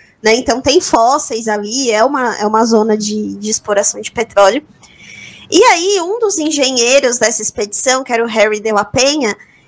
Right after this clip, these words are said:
ele começou a propagar essa história de que o rádio não funcionava, de que, ah, não, não conseguia comunicação com ninguém, aí ficou esse Zona do Silêncio.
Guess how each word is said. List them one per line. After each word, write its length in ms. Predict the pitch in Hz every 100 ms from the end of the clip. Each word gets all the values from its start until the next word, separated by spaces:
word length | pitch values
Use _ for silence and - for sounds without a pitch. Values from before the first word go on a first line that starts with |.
| _ -
ele 840 | 247 269 302 311 320 320 320 330
começou 420 | - 330 339 - 339
a 40 |
propagar 540 | - 320 359 359 285
essa 180 | 294 -
história 480 | 269 - 208 202 196
de 140 | 208
que 140 | 220 254
o 40 |
rádio 380 | 247 233 233 233
não 80 | 226
funcionava, 1040 | - 240 - 220 254 302 277 240 226 208
de 180 | 208 220
que, 680 | - - 226 208 202 196 190 190
ah, 340 | 240 254 240
não, 320 | 226 214 214 214
não 180 | 220
conseguia 420 | 220 254 277 226 240
comunicação 580 | 226 226 226 233 -
com 120 | 226 220
ninguém, 560 | 226 240 285 311 277
aí 140 | 277 302
ficou 360 | - 370 -
esse 280 | 302 370 370
Zona 280 | 349 339 349
do 100 | 349
Silêncio. 640 | - 440 370 285 254 -